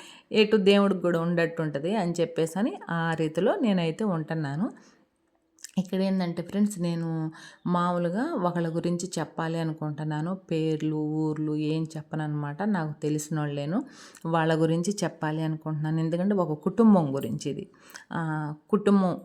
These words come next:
ఆ, వ్యవహారాలు, కుటుంబం గురించి చెప్పాలనుకుంటున్నాను. ఏంటంటే ఫ్రెండ్స్ ఒక తల్లికి ఒక ముగ్గురు కొడుకులు ఉన్నారు.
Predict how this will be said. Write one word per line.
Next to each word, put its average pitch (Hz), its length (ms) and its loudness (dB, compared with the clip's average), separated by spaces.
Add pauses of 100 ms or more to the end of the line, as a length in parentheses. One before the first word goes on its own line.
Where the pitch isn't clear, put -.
(120)
ఆ, 165 80 -2
వ్యవహారాలు, 160 680 -2
కుటుంబం 170 640 0
గురించి 170 420 -2
చెప్పాలనుకుంటున్నాను. 147 1160 -6
ఏంటంటే 160 540 -4
ఫ్రెండ్స్ 202 320 -4 (380)
ఒక 180 140 0
తల్లికి 180 840 -2
ఒక 160 200 -4
ముగ్గురు 165 460 -2
కొడుకులు 160 440 0
ఉన్నారు. 143 540 -4